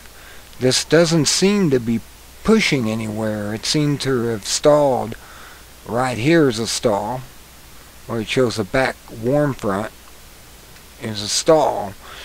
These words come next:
and this has not pushed this anywhere.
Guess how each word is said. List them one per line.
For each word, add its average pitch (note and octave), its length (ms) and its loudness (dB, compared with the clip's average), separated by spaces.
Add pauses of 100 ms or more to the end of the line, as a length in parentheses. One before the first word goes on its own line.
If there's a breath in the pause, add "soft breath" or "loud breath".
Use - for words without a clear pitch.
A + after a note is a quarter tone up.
(160 loud breath)
and A2+ 480 -4
this A#2 240 -2
has A2+ 220 -4
not B2 320 0 (300)
pushed E3+ 340 0
this G#2+ 300 0
anywhere. F#2+ 640 -6